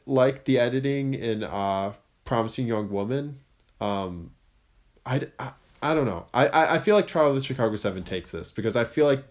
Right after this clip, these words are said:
that film's not gonna go away with no awards, and this seems like the likely,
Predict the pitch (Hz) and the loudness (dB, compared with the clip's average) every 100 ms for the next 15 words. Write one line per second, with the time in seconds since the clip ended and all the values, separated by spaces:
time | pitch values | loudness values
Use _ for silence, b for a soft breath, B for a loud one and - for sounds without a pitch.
0 | - _ - - 120 - - 117 107 104 | -20 _ -6 0 2 0 -2 -2 -2 -2
1 | 104 107 120 107 95 98 98 92 87 90 | -2 -2 -4 -4 -4 -4 -4 -6 -8 -10
2 | 87 95 107 120 135 147 147 - _ b | -6 -4 -2 0 0 -2 -10 -20 _ b
3 | b b b _ 113 101 92 104 - - | b b b _ -6 -4 -4 -6 -6 -8
4 | 113 104 101 92 - 87 87 - - _ | -4 -2 -4 -8 -8 -6 -6 -10 -20 _
5 | - 92 90 90 90 85 - | -4 -2 -2 -6 -8 -10 -10